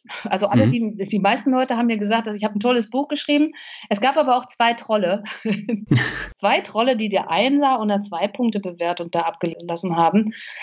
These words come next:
Speaker 1: Die hatten sich kurz vorher mit mir tatsächlich auf YouTube gestritten.
Speaker 2: Mhm.
Speaker 1: <laughs> Und die haben denselben Namen bei Amazon, wie sie auch bei YouTube haben. Und die haben einfach mal gedacht, da wischen wir der Silke jetzt einen aus,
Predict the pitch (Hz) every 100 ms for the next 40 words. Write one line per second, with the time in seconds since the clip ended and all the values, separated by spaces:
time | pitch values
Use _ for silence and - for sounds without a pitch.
0 | - - 196 285 359 277 254 - 339 415
1 | - - 294 262 233 220 220 233 233 226
2 | 226 269 254 208 202 220 294 - 269 240
3 | 208 214 - 151 127 - - - - -
4 | 285 - 294 254 - - - - 226 226
5 | 226 - - 202 - 220 269 247 214 233
6 | 254 220 220 240 240 208 190 202 240 233
7 | 220 214 202 185 - 180 254 - 196 -
8 | 165 170 170 180 196 208 180 220 220 220
9 | 214 202 202 202 226 214 196 185 214 214
10 | 196 202 156 160 240 294